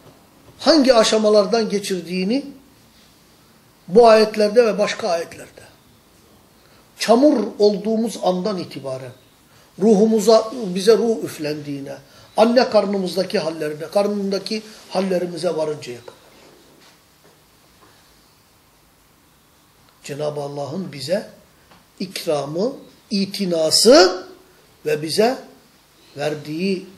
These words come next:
lütuf ve ihsanıdır. Bize verdiği değeridir bu. Onu gösteriyor. Peki sonra ne oldu? فَكَسَوْنَا الْعِظَامَ لَحْمًا. Allahu Ekber.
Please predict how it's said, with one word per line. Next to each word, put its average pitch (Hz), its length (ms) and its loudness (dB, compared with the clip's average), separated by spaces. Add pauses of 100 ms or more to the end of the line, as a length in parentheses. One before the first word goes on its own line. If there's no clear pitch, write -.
(140)
lütuf 151 380 -8
ve 139 160 -8
ihsanıdır. 180 680 -8 (380)
Bize 156 260 -4
verdiği 139 440 -8
değeridir 120 480 -12 (1300)
bu. 151 40 -4
Onu 151 200 -10
gösteriyor. - 500 -16 (4000)
Peki 277 240 6
sonra 349 340 6
ne 262 100 6
oldu? 226 440 2 (1120)
فَكَسَوْنَا 190 800 0
الْعِظَامَ 160 680 -2 (300)
لَحْمًا. - 360 -10 (360)
Allahu 127 420 -12
Ekber. - 440 -20